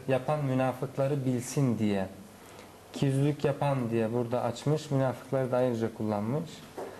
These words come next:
"Onlara hadi gelin, Allah yolunda çarpışın." Kıtal için çarpışmayı kullanmış. Yahut savunma yapın. İdfa'u için savunmayı demiş. Yapın denildiğinde savaştan haberimiz olsaydı,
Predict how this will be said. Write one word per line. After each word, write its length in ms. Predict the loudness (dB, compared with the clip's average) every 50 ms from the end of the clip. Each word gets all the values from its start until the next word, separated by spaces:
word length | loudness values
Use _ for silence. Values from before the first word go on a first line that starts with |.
| -16 -18 -4 -2
"Onlara 540 | 0 2 2 4 4 4 2 2 2 2 0
hadi 240 | 0 0 0 0
gelin, 400 | 2 2 2 4 2 0 -2 -4 -8 -12 -16 -18 -20 -20 -20 -20 -20 -20 -20 -20 -20 -20 -20 -20 -2 0
Allah 360 | 2 2 4 2 2 2 2 0
yolunda 400 | 2 2 2 2 2 0 0 0
çarpışın." 600 | 0 0 0 0 0 -2 -4 -4 0 0 0 0 -2 -4 -10 -4
Kıtal 400 | -2 -2 0 2 0 0 2 -2
için 260 | -4 -2 -2 -2 0
çarpışmayı 640 | 2 0 0 0 0 -4 -8 -2 0 2 2 2 2
kullanmış. 680 | 0 0 0 0 0 0 0 -2 -2 -4 -6 -10 -14 -16 -18 -20 -20 -20 -18 -18 -18 -18 -18 -18 -20 -18 -2 2
Yahut 440 | 4 4 4 4 4 2 0 -2 -2
savunma 420 | 0 2 2 2 2 2 2 2
yapın. 380 | 2 2 0 0 -2 -2 -2 -2 -6 -10 -14 -20 -20 -20 -20 -20 -20 -20 -20 -20 -4 -2
İdfa'u 500 | 0 0 0 0 0 0 2 2 2 0
için 220 | -2 -2 -2 -2 -2
savunmayı 580 | -2 -2 -2 0 0 0 0 2 2 2 2
demiş. 300 | 2 0 0 0 -2 -4 -6 -10 -6 -2 0
Yapın 440 | 0 0 0 0 -2 -2 0 0
denildiğinde 720 | 2 2 2 2 2 2 2 2 2 2 2 2 0 0 -2 -4 -12 -18 -18 -18 -18 -20 -20 -20 -20 -18
savaştan 520 | -4 0 2 2 2 2 0 2 2 2 4
haberimiz 440 | 4 4 4 4 4 2 2 2 4
olsaydı, 600 | 2 2 2 2 0 2 2 2 0 0 -2 -2